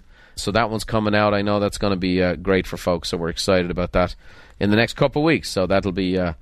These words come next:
rocking the world here. So you can get in on the front end of that one. Anywho, so, I, you know, it's good. Actually, I'm excited that I'm promoting the Pathway to Mastery 'cause it's a great way to, uh, demonstrate the very thing I'm talking to you today about, which is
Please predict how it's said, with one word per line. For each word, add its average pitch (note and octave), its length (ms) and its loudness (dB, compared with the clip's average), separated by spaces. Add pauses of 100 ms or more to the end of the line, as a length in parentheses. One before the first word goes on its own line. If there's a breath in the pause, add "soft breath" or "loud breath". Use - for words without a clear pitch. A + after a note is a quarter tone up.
(300 soft breath)
rocking G2+ 360 0
the F#2 80 -2
world F2+ 300 0
here. D#2+ 120 -4
So E2+ 260 -6
you F#2 140 -8
can F#2+ 100 -8
get F#2+ 140 0
in G2+ 120 4
on G2 120 2
the E2+ 80 -2
front G2+ 360 -2
end F#2+ 200 2
of F2+ 60 -2
that F#2 200 -2
one. D2 160 -10 (680)
Anywho, A2+ 420 0 (220)
so, D3+ 240 2
I, C3 120 2
you F3 180 0
know, D#3 160 4
it's B2+ 100 -2
good. F#3+ 220 4
Actually, D3+ 320 2
I'm D#3 180 0
excited D#3+ 420 2
that C3 120 4
I'm B2 140 2
promoting C3+ 360 2
the A2+ 60 -4
Pathway B2+ 340 0
to A2+ 60 -2
Mastery B2+ 380 0
'cause A#2 140 -2
it's A2 140 -6
a A#2 40 -6
great C#3 240 4
way A#2+ 320 2 (500 loud breath)
to, C3 500 4
uh, A#2+ 80 4
demonstrate C3 680 0
the B2 60 -2
very C3 220 2
thing B2 220 0
I'm A#2 80 0
talking A2+ 380 0
to G#2 100 -4
you G2+ 140 0
today F#2 320 0
about, C#2+ 340 -4
which G2 200 0
is F#2 140 0